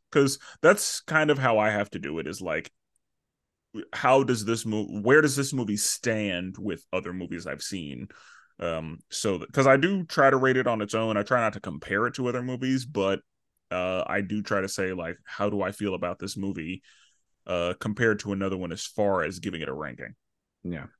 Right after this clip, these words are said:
Speaker 1: Um, I would probably give this a solid eight. Um, there were a lot of things about it that I like. Um, it's not my favorite, but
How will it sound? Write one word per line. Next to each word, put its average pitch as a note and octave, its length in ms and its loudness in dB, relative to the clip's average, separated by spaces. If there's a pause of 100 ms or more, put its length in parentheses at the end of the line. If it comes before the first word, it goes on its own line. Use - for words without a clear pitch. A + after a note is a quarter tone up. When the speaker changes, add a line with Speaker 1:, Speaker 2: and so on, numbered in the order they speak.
(840)
Speaker 1:
Um, G#2 320 0 (120)
I D#3 680 4 (420)
would A2 180 0
probably A#2 540 4
give A2+ 200 0
this G2+ 280 -2
a F#2+ 80 -4
solid G2 400 -2
eight. G2 300 -2 (200)
Um, F#2+ 560 -4
there A2 180 -2
were G#2 120 2
a G#2+ 40 0
lot G#2+ 300 2
of G#2+ 120 0
things G#2+ 260 -4
about F#2+ 240 -2
it G2+ 80 -8
that F#2 100 -8
I F2 80 -4
like. A2 300 0 (320)
Um, E2 380 -8 (200)
it's - 420 -6
not G2+ 260 -2
my G#2 100 0
favorite, G2 400 -2 (400)
but F#2 300 0